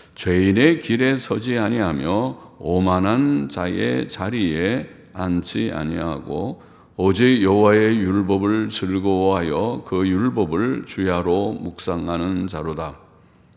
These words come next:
복 있는 사람은 우선 악하고 교만한 사람들을 멀리하는 자라고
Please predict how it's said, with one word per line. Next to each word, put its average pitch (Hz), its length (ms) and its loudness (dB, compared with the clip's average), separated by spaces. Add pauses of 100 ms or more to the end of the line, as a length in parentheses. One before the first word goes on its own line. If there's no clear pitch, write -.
(600)
복 98 200 -2
있는 127 300 4
사람은 127 880 2 (540)
우선 101 680 2
악하고 175 640 -2
교만한 120 600 -2
사람들을 135 760 0
멀리하는 120 1300 0
자라고 104 1120 -2